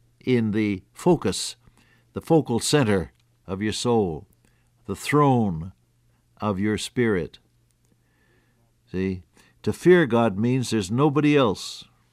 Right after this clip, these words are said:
on the throne of your life but he. And then, of course, it seems to me that if you fear God, there has to be obedience. Has to be obedience.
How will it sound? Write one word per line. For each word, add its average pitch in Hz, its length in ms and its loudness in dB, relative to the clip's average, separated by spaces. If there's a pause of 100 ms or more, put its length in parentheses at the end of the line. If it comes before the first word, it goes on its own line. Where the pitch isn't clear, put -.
(260)
on 104 180 -2
the 104 80 -6
throne 82 540 -6 (680)
of 95 160 -4
your 113 160 0
life 98 520 -4 (1000)
but 87 220 -8
he. 90 400 -4 (1600)
And 123 140 -4
then, 180 80 2
of 175 80 2
course, 151 300 2
it 120 60 -4
seems 143 260 -2
to 123 80 -4
me 131 160 0
that 110 120 0
if 104 120 -6
you 110 80 -2
fear 135 280 -2
God, 90 280 -2
there 92 140 -4
has 107 200 -6
to 87 100 -10
be 90 140 -4
obedience. 78 800 -10 (1300)
Has 131 280 -4
to - 80 -12
be 95 160 -4
obedience. 80 800 -6